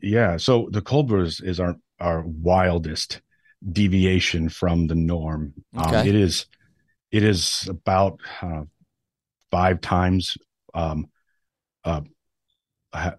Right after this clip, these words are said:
Speaker 1: more alkalinity than our classic profile. And, and most of the time, th-, there's a lot of broad strokes here. So
Speaker 2: Yeah.
Speaker 1: most of the time when people are making a cold brew, and I would say cold brew would be something where you're taking twelve to twenty-four hours, you're soaking your coffee,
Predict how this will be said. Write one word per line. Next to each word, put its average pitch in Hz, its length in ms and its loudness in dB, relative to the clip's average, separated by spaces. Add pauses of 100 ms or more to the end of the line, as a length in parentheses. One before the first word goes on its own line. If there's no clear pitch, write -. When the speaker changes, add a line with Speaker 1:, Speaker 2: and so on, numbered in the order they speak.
Speaker 1:
more 95 280 2
alkalinity 92 680 2
than 85 120 -4
our 78 80 -6 (120)
classic 87 360 -6
profile. 101 520 0
And, 92 200 0
and 98 320 -2
most 135 340 2
of 95 140 -4
the 82 120 -6
time, 78 400 -8 (500)
th-, 113 160 -4
there's 107 160 2
a 95 120 2
lot 90 100 4
of 76 80 -6
broad 82 280 0
strokes 76 360 -8
here. 71 160 -8
So 90 140 -2 (220)
Speaker 2:
Yeah. 113 120 -2
Speaker 1:
most 117 200 2
of 110 40 -8
the 113 60 2
time 104 120 2
when 98 100 2
people 101 220 0
are 101 60 4
making 95 300 0
a 80 60 -4 (160)
cold 87 260 -4
brew, 82 240 -2
and 87 80 2
I 90 80 2
would 90 140 0
say 87 160 -4
cold 104 300 0
brew 98 160 4
would 87 100 0
be 87 100 -4 (100)
something 90 260 -2
where 85 180 -4 (320)
you're 107 200 -2
taking 98 180 -2
twelve 107 320 0
to 95 80 -6
twenty-four 98 460 -4
hours, 87 340 -4
you're 85 240 -6
soaking 95 240 -4
your 90 140 -4
coffee, 85 460 -6